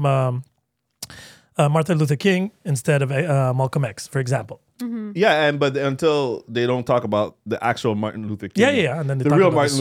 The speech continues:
Speaker 3: Luther King, you know what I mean?
Speaker 1: That's what I'm saying. They're gonna
Speaker 3: Who
Speaker 1: make a caricature.
Speaker 3: became radicalized basically right before he, he died, you know? So
Speaker 2: Mm.
Speaker 3: he became, like, seriously, like, uh,
Speaker 2: They
Speaker 3: he wasn't, he
Speaker 2: filter it,
Speaker 3: wasn't so
Speaker 2: yeah.
Speaker 3: much about, like, coexisting anymore, you know what I mean? He started kinda slipping a bit.
Speaker 1: But it goes back to what I wanted to talk about, talk about today, where there's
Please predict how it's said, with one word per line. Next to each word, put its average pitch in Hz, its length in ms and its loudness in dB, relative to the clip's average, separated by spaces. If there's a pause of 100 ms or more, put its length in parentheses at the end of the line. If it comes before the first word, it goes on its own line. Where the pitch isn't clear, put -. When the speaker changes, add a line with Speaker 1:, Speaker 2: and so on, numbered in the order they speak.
Speaker 3:
Luther 131 60 -2
King, 113 260 -2
you 113 100 -2
know 123 80 0
what 131 100 2
I 123 60 2
mean? 127 220 0
Speaker 1:
That's 220 160 2
what 254 60 2
I'm 226 80 0
saying. 196 220 0
They're 143 100 0
gonna 156 140 6
Speaker 3:
Who 151 60 2
Speaker 1:
make 147 160 2
a 156 40 0
caricature. 165 380 2 (240)
Speaker 3:
became 160 100 0
radicalized 131 720 2
basically 117 540 -2
right 120 240 4
before 113 340 -2 (120)
he, 104 260 -6
he 107 120 -8
died, 95 360 0
you 92 100 -8
know? 107 180 -4 (140)
So 104 120 -8 (120)
Speaker 2:
Mm. 98 60 -8
Speaker 3:
he 110 60 -6
became, 101 420 -6
like, 101 160 -14
seriously, 98 340 -8
like, 90 180 -12
uh, - 60 -18 (360)
Speaker 2:
They 240 80 -4
Speaker 3:
he - 20 0
wasn't, 175 240 2
he 196 60 4
Speaker 2:
filter 220 60 4
it, 226 80 6
Speaker 3:
wasn't 240 180 2
so 226 120 4
Speaker 2:
yeah. 202 60 4
Speaker 3:
much 220 160 2
about, 156 260 2
like, 127 160 -2
coexisting 143 560 0
anymore, 104 400 -4
you 107 140 -2
know 120 80 -2
what 123 100 0
I 127 60 -2
mean? 139 160 -2
He 117 80 -4
started 120 320 0
kinda 117 180 -2
slipping 117 340 -6
a 95 60 -8
bit. 90 220 -10 (120)
Speaker 1:
But 214 140 4
it 233 80 2
goes 226 160 2
back 254 200 0
to 202 100 -2
what 190 180 2
I 175 60 2
wanted 165 260 0
to - 80 -12
talk 160 240 -2
about, 143 420 -4
talk 185 220 0
about 127 240 -2
today, 127 540 -2
where 143 400 0
there's 135 560 -2